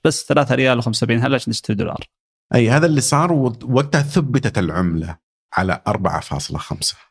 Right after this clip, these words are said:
Speaker 2: تقريبًا امتد لاثناعشر سنة إلى بداية السبعينات، لأنه هذه كان فيها تقريبًا فترة استقرار و-، وزيادة، بس زيادة معقولة في عدد ال-،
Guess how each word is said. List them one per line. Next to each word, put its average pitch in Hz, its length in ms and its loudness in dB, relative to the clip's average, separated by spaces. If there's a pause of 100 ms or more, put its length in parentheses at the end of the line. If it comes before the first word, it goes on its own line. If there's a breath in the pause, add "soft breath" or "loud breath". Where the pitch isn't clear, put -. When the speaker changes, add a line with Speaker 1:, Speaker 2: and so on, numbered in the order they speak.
(240)
Speaker 2:
تقريبًا 92 420 0
امتد 87 380 0
لاثناعشر - 540 -2
سنة 113 460 0 (640 loud breath)
إلى 101 520 0 (180)
بداية 98 420 0
السبعينات، 87 840 -2 (220)
لأنه 123 300 0
هذه 131 120 0
كان 120 200 -2
فيها 113 160 -2
تقريبًا 104 400 0 (160)
فترة 139 400 0 (200)
استقرار - 1000 0
و-، 90 400 -2
وزيادة، 101 440 2
بس 90 280 -4
زيادة 95 300 0
معقولة 90 520 0
في 85 200 -2
عدد 87 320 -2
ال-، 82 420 -2